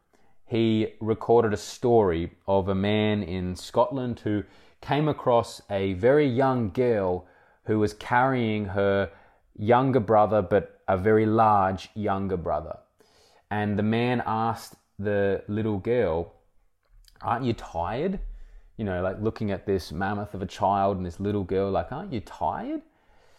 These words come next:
And she replied, a very famous statement that has been used in a song after this. She said, "He ain't heavy, he's my brother." As if to say, uh,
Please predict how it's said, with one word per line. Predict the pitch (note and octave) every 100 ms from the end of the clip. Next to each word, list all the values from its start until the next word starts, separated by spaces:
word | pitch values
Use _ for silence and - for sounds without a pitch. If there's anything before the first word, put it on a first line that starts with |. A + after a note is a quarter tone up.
| - - - -
And | A#2+ A#2+ A#2+ - - - _ -
she | - C3
replied, | B2+ B2 A#2+ G#2+ G#2+
a | G#2
very | A#2
famous | - B2 A#2 A2 -
statement | - G2 F#2+ G2+
that | F#2+
has | F2+
been | F#2+ F#2
used | F#2+ G#2 G2 G2
in | F2+ F2 - _ _
a | -
song | - - A#2 A2 G2+ E2
after | G2 G2+ - F#2
this. | E2+ E2 - - - _ _ -
She | - G#2+
said, | - G2 F#2 -
"He | A#2+ C#3+
ain't | D3 A#2
heavy, | A2 G#2+ G#2+ G#2+ G#2 - _ _ _ -
he's | G#2+ G2+
my | G#2+
brother." | F#2 F2 D2+ - - _ _ - - _ - - - - - - -
As | A2+
if | C3 C3+
to | A#2+
say, | - A#2+ G#2 G#2 F#2+ - - - -
uh, | A2